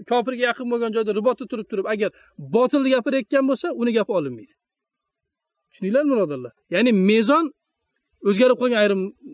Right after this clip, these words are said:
birodarlarimizda. "Ya, o'zi birinchi jihodga kelsin, keyin gapirsin", deydi. Ulamolarni tashqaridagi odamlarni fatvolar olinmaydi deganda,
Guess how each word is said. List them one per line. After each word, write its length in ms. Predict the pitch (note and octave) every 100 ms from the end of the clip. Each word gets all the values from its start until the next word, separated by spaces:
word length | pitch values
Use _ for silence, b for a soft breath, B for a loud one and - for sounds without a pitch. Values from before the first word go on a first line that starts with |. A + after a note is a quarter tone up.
| A#3
birodarlarimizda. 720 | F#3 F3 D#3+ C#3+ C3 B2+ C3 A#2+ _ _ _ _
"Ya, 60 | F3
o'zi 160 | B3 G#3 E3+
birinchi 240 | A3 D3+
jihodga 340 | G#3+ F#3 E3+ F3+
kelsin, 280 | G3+ F3+ C4
keyin 260 | A#3+ A3 G3+
gapirsin", 380 | F3 D#3 - C3+
deydi. 140 | B2 _ _ _ _ _ _ _ _ _ _ _
Ulamolarni 640 | F#3+ A3 A#3 A#3 A#3 A#3+ D4 A#3
tashqaridagi 600 | - G3 - A3+ A3+ C4
odamlarni 720 | A3 A3 A3+ A3+ A3 A3+ C#4 C4+ _ _ _ _ _ _ F3+
fatvolar 380 | - A#3 A#3+
olinmaydi 520 | A#3+ A3 B3+ C4 A#3+ A3
deganda, 400 | A3+ A3+ A3+